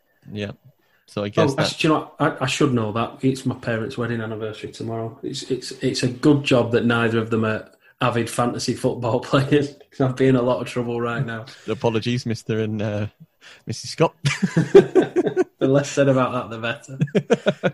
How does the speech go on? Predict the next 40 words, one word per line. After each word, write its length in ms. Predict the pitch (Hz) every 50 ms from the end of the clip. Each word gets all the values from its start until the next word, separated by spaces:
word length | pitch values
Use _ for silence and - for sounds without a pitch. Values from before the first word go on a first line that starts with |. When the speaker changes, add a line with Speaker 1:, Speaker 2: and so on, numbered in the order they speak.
| -
Speaker 2:
<laughs> 100 | - -
Um, 420 | 151 156 156 156 156 170 - - -
so 120 | - 190
it 60 | 190 185
goes 240 | 214 226 233 226
out, 240 | 226 220 220 214 214
it, 220 | 202 190 - - -
it 80 | 180 175
goes 240 | 175 190 185 175
out 140 | 180 170 -
tomorrow, 400 | - - 165 156 160 160 165 170
which 240 | 165 160 151 135 -
would 100 | 147 139
be 80 | 135 139
the 100 | 135 127
twenty-sixth. 960 | 131 - - 120 117 113 - 135 - - - - - 185 196 196 - - -
So 120 | - 190
I 100 | 190 190
think 160 | - - 131
there's 100 | 123 127 131
plenty 340 | - 127 117 113 - - 113
of 80 | -
time 180 | - 113 113 113
for 140 | - - 110
people 360 | - 110 110 110 - - -
to, 340 | - - 104 104 101 - - _ _
to 120 | - -
get 220 | 135 113 92 - -
back 260 | - 104 107 - -
and 100 | 110 107
get 100 | 110 -
involved. 360 | 101 101 107 98 - - _ _ _ _ _ _ _ _ _ _ _ _ _ _ _ _
Speaker 1:
Do 100 | - -
you 100 | 120 120
mention 360 | 113 117 120 117 - - 117 110
it 80 | 98
on 140 | 87 104 107
your 120 | 110 107
pod 280 | 104 - - 104 - -
tomorrow? 360 | - 113 110 107 101 95 95